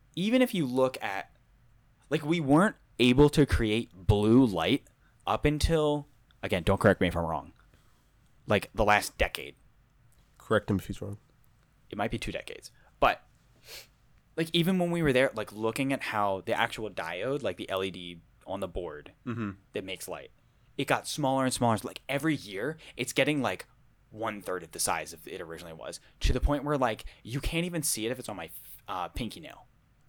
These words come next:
Speaker 2: S-, they're machine made.
Speaker 1: Yes.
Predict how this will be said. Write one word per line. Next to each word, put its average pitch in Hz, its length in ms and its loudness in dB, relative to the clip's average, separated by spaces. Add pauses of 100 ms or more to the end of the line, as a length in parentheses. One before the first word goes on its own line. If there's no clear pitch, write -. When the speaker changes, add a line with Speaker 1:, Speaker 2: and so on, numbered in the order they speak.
(560)
Speaker 2:
S-, - 280 -10
they're 147 220 2
machine 120 680 -2
made. 92 380 -6 (180)
Speaker 1:
Yes. - 320 2